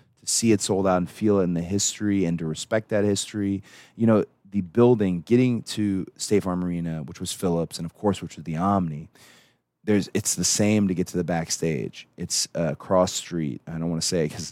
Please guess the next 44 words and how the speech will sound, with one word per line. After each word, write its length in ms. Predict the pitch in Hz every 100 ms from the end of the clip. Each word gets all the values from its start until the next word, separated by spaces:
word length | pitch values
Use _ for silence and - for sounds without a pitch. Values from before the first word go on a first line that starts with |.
| -
then 240 | 90 78
everyone 540 | - 87 90 - 87 -
will 160 | 92
know. 300 | 95 107 87 - -
<laughs> 140 | -
There's 160 | 98 90
a 60 |
specific 440 | - 104 117 110 101
cross 300 | 104 95 -
street 240 | - 90
before 260 | 85 95 95
you 100 | 90
get 80 | 85
to 40 |
the 120 | 82
C 180 | - 92
N 80 | 85
N 140 | 82
Center, 320 | - 87 80 80
but 140 | 69
you 160 | 82 82
go 260 | 95 87
over 300 | 90 98 95
the 100 | 87
tracks. 640 | 82 - 85 - - - 85
You 60 |
go 220 | 85 85
over 180 | 101 107
the 100 | 104
train 340 | 101 92 82 73
tracks. 460 | - 52 - _ _ _ _ _ _ _
And, 180 | - -
uh, 200 | 82 76 -
I 60 |
asked 200 | 90 92
my 120 | 82
sister, 600 | 82 - 85 - 78 73 69
uh, 220 | 67 50 -
I 60 |
said, 240 | - 90 76
"Did 140 | 80
you 160 | 80 85
make 240 | 92 95
it?" 100 | 113